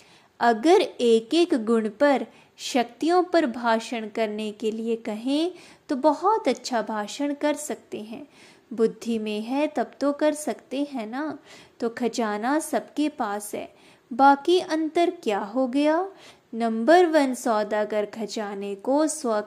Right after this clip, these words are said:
के प्रति मनन करने से कार्य में लगाते हैं। उसी अनुभव की अथॉरिटी से अनुभवी बन दूसरों को बांटते। कार्य में लगाना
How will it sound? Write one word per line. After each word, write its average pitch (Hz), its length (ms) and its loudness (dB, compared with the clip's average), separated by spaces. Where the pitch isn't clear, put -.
के 208 120 -2
प्रति 214 560 -2
मनन 277 460 4
करने 233 440 0
से 226 220 -2
कार्य 208 480 -4
में 262 240 0
लगाते 202 640 -2
हैं। 285 300 -2
उसी 339 420 4
अनुभव 240 560 -2
की 214 120 -6
अथॉरिटी 220 760 -2
से 320 340 0
अनुभवी 233 720 0
बन 254 380 2
दूसरों 254 560 0
को 240 180 2
बांटते। 202 640 -4
कार्य 294 440 8
में 285 200 6
लगाना 220 580 0